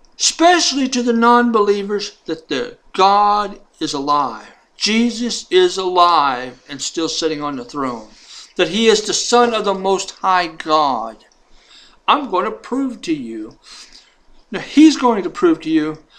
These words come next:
I'm just going to access his power, access him. And he's going to demonstrate his power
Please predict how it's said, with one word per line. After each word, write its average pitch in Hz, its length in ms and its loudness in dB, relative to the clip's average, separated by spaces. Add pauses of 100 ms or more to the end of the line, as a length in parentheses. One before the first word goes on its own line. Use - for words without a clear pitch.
(420)
I'm 233 200 2
just - 280 -6
going 156 200 -6
to - 100 -16 (160)
access - 540 -4
his 151 180 -10
power, 131 560 -6 (160)
access 208 560 -2
him. 170 520 -10 (1160)
And 160 100 -4
he's 196 260 -2
going 175 300 0
to 151 80 -4
demonstrate 170 800 -2
his 139 220 -8
power 165 720 -4